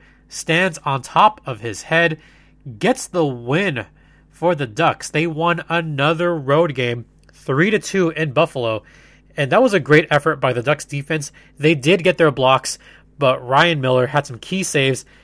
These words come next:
and he's now tied for fifteenth in all-time goalie wins.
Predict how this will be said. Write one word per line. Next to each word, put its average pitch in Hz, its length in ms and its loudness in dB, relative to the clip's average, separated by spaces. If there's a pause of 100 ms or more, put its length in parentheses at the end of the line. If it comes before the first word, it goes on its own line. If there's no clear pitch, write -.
(300)
and 135 200 -2
he's 170 240 -4
now 180 140 2
tied 160 480 2
for 139 180 -2
fifteenth - 800 -6
in 143 160 -6 (140)
all-time 143 720 0
goalie 135 420 -2
wins. 123 380 -4